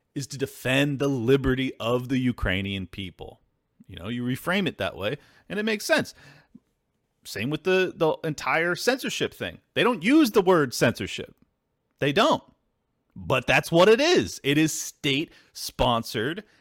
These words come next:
dictating of terms of service of private businesses on what you're allowed to say and what you're allowed to talk about.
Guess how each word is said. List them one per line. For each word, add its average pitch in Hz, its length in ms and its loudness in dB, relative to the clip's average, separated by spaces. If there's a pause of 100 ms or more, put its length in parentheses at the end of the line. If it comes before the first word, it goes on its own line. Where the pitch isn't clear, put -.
(280)
dictating 139 760 -4
of - 240 -6
terms 139 320 -4
of 233 120 -8
service 117 500 -4
of 139 340 -4
private 160 480 2
businesses 190 800 2
on 147 240 4 (180)
what 143 300 0
you're 147 180 2
allowed 123 460 2
to 139 100 -6
say 98 400 -4
and 98 140 -8
what 98 200 -4
you're 110 80 -4
allowed 98 200 -2
to 113 80 -8
talk 156 280 -4
about. - 300 -14